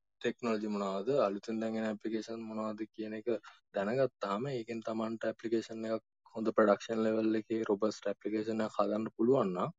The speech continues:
ඒක මාකට් කරන්න පුළුවන් නම්, ඒක ඉස්සරහට ස්කේල් කරන්න පුළුවන් නම්, එතකොට නිකම්ම මේ රෙවෙනියු එකක් ජෙනරේට් කරන්න පුළුවන්. ඉතින් ඕ-, අ, ඕක එක අපේ අරමුණක්. අ, ඒ, ඒ අතර දැන්, අ, කවුරු හරි මේ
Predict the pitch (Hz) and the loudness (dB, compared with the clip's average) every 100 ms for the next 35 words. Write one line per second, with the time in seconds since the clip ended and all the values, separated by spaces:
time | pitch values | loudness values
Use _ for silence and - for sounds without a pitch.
0 | _ _ _ _ _ - 104 107 98 98 | _ _ _ _ _ -8 -2 0 0 0
1 | 101 - 117 120 120 117 98 92 104 131 | -4 -2 -2 0 0 2 0 0 -2 -4
2 | 107 101 104 - - _ - 104 104 101 | -4 0 0 0 -8 _ -8 -4 -2 -4
3 | - - 113 120 127 117 101 90 90 104 | -4 2 2 4 2 0 0 0 -2 -6
4 | 180 - _ _ _ - 107 107 107 131 | -8 -12 _ _ _ -16 -4 -2 0 2
5 | 165 - _ - 110 - 107 117 117 107 | 0 -2 _ -14 -8 -4 -2 -2 -2 -4
6 | 104 101 101 107 127 110 101 95 - 104 | -4 -4 -4 -4 -6 -8 -10 -12 -12 -10
7 | 123 107 92 - _ _ _ - 110 107 | -10 -8 -10 -12 _ _ _ -6 -2 0
8 | - - - 92 - 110 110 113 104 107 | -2 -2 2 2 4 4 6 4 4 2
9 | - - - - 110 110 113 104 160 - | 2 -2 -4 0 2 2 2 0 -2 -8
10 | _ _ _ _ _ _ _ - - 107 | _ _ _ _ _ _ _ -14 -6 -2
11 | 98 98 101 - - 117 113 - 113 104 | 0 0 0 -4 2 4 6 4 2 2
12 | 101 113 127 113 110 107 110 - - 107 | 0 4 6 4 0 -4 -6 -10 0 2
13 | 104 104 104 101 | 2 0 -2 -6